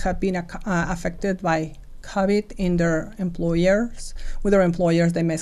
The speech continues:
have lost their job or are living in unemployment. But, um, you can contact us, because there's, um, small entrepreneurship careers which require <laughs> minimum to no investment,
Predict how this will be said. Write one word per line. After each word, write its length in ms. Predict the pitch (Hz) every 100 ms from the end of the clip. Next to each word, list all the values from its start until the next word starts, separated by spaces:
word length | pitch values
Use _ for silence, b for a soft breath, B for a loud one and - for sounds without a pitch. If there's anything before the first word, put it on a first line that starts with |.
| -
have 140 | 175
lost 280 | 156 147 170
their 120 | 165
job 460 | 165 170 156 156 170
or 120 | 156
are 80 | 156
living 240 | 151 160 160
in 100 | 156
unemployment. 840 | 151 151 156 165 160 165 170 190 - B B B -
But, 240 | 196 180 -
um, 180 | 185 180 -
you 160 | 208 254
can 220 | 254 220
contact 640 | - 226 247 240 165 -
us, 320 | 104 85 -
because 380 | - 202 208 190
there's, 480 | 196 214 220 214 - -
um, 440 | 196 165 160 170 - B B
small 680 | - - 226 240 269 269 - - -
entrepreneurship 760 | 214 214 208 214 226 226 233 -
careers 720 | - 185 165 175 262 269 - -
which 160 | 208 -
require 420 | 180 175 - 226
<laughs> 100 | 196
minimum 280 | 196 190 180
to 120 | 190
no 300 | 180 185 202
investment, 720 | 214 190 165 170 170 202 220